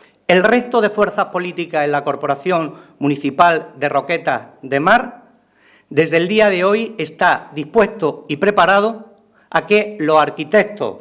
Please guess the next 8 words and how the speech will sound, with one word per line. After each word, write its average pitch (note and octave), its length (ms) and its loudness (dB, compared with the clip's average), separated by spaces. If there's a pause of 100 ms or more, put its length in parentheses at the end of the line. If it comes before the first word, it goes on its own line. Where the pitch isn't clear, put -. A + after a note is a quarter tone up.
(540)
de E3 140 2
la E3 140 2
política E3+ 720 -4
en C3+ 80 -6
Roquetas D3 400 -2
de D3+ 80 -4
Mar G3 460 -6
sean G#3 580 -2